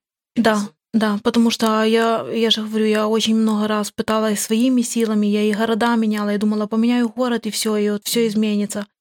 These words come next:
И родители отправляли, и они видели, что, ну, ничего не помогает. И когда уже я познакомилась со Христом, они поняли, что это Бог, что Он живой в моей жизни,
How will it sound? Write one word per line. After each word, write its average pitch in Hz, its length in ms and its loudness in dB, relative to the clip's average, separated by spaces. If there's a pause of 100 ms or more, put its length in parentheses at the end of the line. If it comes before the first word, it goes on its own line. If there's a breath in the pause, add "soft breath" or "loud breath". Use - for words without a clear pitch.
И 220 100 4
родители 233 480 0
отправляли, 208 640 0
и 208 120 2
они 214 280 2
видели, 214 420 0
что, 208 400 -4 (400)
ну, 240 80 4
ничего 240 320 2
не 208 100 2
помогает. 196 580 -4
И 214 100 -8
когда 220 320 0
уже 220 400 0 (500)
я 226 100 2
познакомилась 220 680 0
со 220 120 -4
Христом, 240 420 -2
они 214 240 0 (360)
поняли, 214 360 2
что 208 180 -2
это 208 200 0
Бог, 196 360 -4 (360)
что 202 480 0
Он 208 200 2
живой 214 340 2
в 214 40 2
моей 214 320 2
жизни, 233 560 0